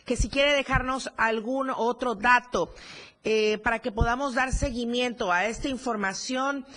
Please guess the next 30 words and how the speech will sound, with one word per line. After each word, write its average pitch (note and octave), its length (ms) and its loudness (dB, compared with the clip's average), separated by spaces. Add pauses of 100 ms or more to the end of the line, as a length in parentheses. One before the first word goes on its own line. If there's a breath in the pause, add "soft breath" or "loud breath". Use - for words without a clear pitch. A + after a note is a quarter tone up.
(180 loud breath)
del A3+ 220 0
proceso C4+ 880 0
de F#3+ 640 -4 (140)
selección A#3+ 720 -2
para A#3 180 0
quienes B3 380 -4
tendrán A#3+ 340 -2
estas C4+ 280 -2
quinientas G#3+ 420 -4
sesenta G#3 320 0
y F3+ 80 -2
siete A3+ 240 -6
plazas G#3 380 -4
docentes G3+ 500 -6 (200 loud breath)
para C#4+ 160 4
más B3+ 180 -2
de C#4 100 -4
quince G#3+ 340 -4
mil G#3 300 -4 (240 loud breath)
egresados. G#3+ 640 -2
Bueno, D#3+ 220 -2 (640 loud breath)
vaya A#3 280 2
dejándonos A3+ 540 -4
sus - 140 -10
comentarios, A#3+ 760 -2
podemos G#3 480 -4
tomarlos. A#3 580 0 (500 loud breath)
Y B3 440 -6
aquí G#3+ 240 -4
también A3+ 400 -4